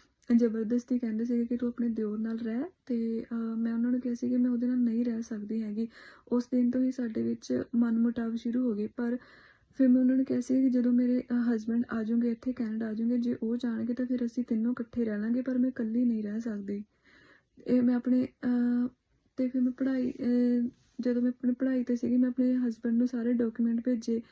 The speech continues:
ਅਹ, ਜੋ ਵੀ ਵੀਜ਼ਾ ਫਾਈਲ ਲਈ ਚਾਹੀਦੇ ਸੀਗੇ ਤੇ ਮੈਂ ਉਹਨਾਂ ਨੂੰ ਸਾਰੇ, ਅਹ, ਅਹ, ਵੀਜ਼ਾ, ਅਹ, ਸਪਾਊਸ ਵੀਜ਼ਾ ਲਗਾ ਲਏ, ਸਾਰੇ ਡਾਕੂਮੈਂਟ ਭੇਜਤੇ ਤੇ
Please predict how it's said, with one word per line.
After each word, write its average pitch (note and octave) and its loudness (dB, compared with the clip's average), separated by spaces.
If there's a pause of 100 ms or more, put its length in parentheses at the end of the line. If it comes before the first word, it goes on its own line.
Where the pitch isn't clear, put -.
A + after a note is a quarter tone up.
(480)
ਅਹ, A#3 2
ਜੋ A3+ 2
ਵੀ A#3 2
ਵੀਜ਼ਾ A3+ -2
ਫਾਈਲ A3+ -4
ਲਈ A3+ -2
ਚਾਹੀਦੇ G3+ -4
ਸੀਗੇ B3 -2
ਤੇ C4+ -6
ਮੈਂ B3 2
ਉਹਨਾਂ B3 2
ਨੂੰ C4+ 2
ਸਾਰੇ, A#3+ -2 (880)
ਅਹ, A#3 0
ਅਹ, A3 -2
ਵੀਜ਼ਾ, A3+ 0
ਅਹ, A#3 0
ਸਪਾਊਸ A#3 -2
ਵੀਜ਼ਾ A#3+ 0
ਲਗਾ A#3 -2
ਲਏ, A#3 0
ਸਾਰੇ B3 -2
ਡਾਕੂਮੈਂਟ A#3+ 0
ਭੇਜਤੇ A#3+ -2 (600)
ਤੇ C4+ 4